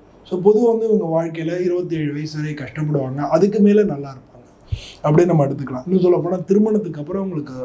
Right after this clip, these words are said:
வாழ்க்கை நல்லா இருக்கும். இவங்களுக்கு வந்து வ-, இவங்களுடைய இந்த நட்சத்திரத்துக்கு உள்ள, உள்ள தல, ஸ்தல விருட்சம்னு பார்த்தோம்னா வேப்ப மரம் தான் ஸ்தல விருட்சம். அதனால பொதுவா வேப்ப மரத்தை வணங்குறது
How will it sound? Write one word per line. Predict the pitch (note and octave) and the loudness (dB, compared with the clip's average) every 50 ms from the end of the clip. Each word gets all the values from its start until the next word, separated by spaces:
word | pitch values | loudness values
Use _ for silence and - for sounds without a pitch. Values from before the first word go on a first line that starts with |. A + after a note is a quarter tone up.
| B2 B2 C#3 | -10 -8 -8
வாழ்க்கை | C#3+ C#3 C#3+ D3 C#3+ C3+ B2+ | -6 -6 -6 -6 -6 -8 -8
நல்லா | B2 B2 B2 B2 A#2+ | -6 -6 -6 -6 -6
இருக்கும். | A#2+ B2 A#2+ B2 B2+ - - - - - - - - - - - - - - - - - - - - - - - - - - - - - - - - - - - - - - | -6 -8 -10 -14 -14 -16 -14 -12 -12 -12 -12 -12 -14 -12 -10 -10 -10 -8 -8 -8 -8 -6 -4 -4 -4 -4 -6 -10 -18 -18 -18 -20 -20 -20 -20 -20 -20 -20 -20 -20 -18 -4 0
இவங்களுக்கு | G3+ A#3 A3+ A#3 A3 A3 G#3+ G3+ G3 | 2 4 4 4 4 4 4 4 2
வந்து | F#3+ F#3 F3+ G3+ G#3+ G#3+ G3+ F3 E3+ E3 E3+ F#3 | 2 2 0 2 2 2 2 0 -2 -6 -6 -4
வ-, | F3 F3 F3 F3 F3 E3+ E3+ E3 E3 E3+ F3+ | -2 0 0 0 0 -2 -4 -6 -4 -2 0
இவங்களுடைய | G3 G#3 G#3+ G#3 F#3+ F3 F3 E3+ D#3+ D3 D3 C#3+ - | 0 2 2 2 2 2 0 -4 -6 -6 -8 -10 -12
இந்த | E3 E3+ E3 | -14 -12 -8
நட்சத்திரத்துக்கு | E3 E3 E3 D#3+ F#3 A3+ G#3+ A3 G3 F3+ F3 E3+ D#3+ | -6 -6 -4 -2 0 2 2 2 2 2 0 -4 -6
உள்ள, | D#3 D#3+ D#3+ E3 - | -8 -10 -10 -12 -12
உள்ள | - E3+ E3 D#3+ D#3 D#3 D#3+ D#3+ D#3+ | -10 -8 -8 -8 -6 -4 -2 -2 -2
தல, | D#3+ - D3+ D#3+ F#3+ - | 0 2 4 4 4 4
ஸ்தல | - - E3+ F3 G3 | 2 2 2 2 2
விருட்சம்னு | G3 F#3 E3+ D3+ - - E3 D#3+ E3 D#3 | 2 0 -4 -8 -10 -14 -18 -18 -16 -14
பார்த்தோம்னா | C#3+ C3+ C3 C#3+ C#3+ D3+ D#3+ E3 D3+ D3+ D3+ - - - - - - _ - | -14 -14 -12 -12 -12 -8 -6 -6 -6 -6 -8 -10 -14 -20 -20 -20 -20 _ 0
வேப்ப | D#3 F#3 G#3+ A3 A3 A3+ G#3 | 2 4 4 4 4 2 2
மரம் | F#3+ D#3+ D3+ C#3+ C#3+ D3+ | 2 0 -2 -4 -6 -6
தான் | E3 E3 D3+ | -10 -12 -12
ஸ்தல | - - D3 D3 D3+ | -10 -8 -6 -6 -4
விருட்சம். | D3+ D3 D3 - - - - - _ - - - - - - - - - - | -6 -6 -8 -10 -12 -16 -20 -20 _ -16 -16 -16 -18 -20 -20 -20 -20 -12 -6
அதனால | D3+ D#3 E3+ F#3 G3 | -2 0 4 4 4
பொதுவா | - E3+ F#3 F#3 F#3 F3 | 4 4 2 2 2 2
வேப்ப | E3 E3+ F3+ F3 E3+ F3 E3+ | 2 2 0 0 0 -2 -4
மரத்தை | E3 D#3 D3 D3 - - C#3 | -2 -4 -4 -6 -8 -10 -14
வணங்குறது | C3 C3 C3+ D3 D3+ D3 C#3 C3 B2+ B2+ C3 C3 B2+ | -14 -12 -8 -6 -6 -6 -6 -6 -8 -10 -10 -12 -12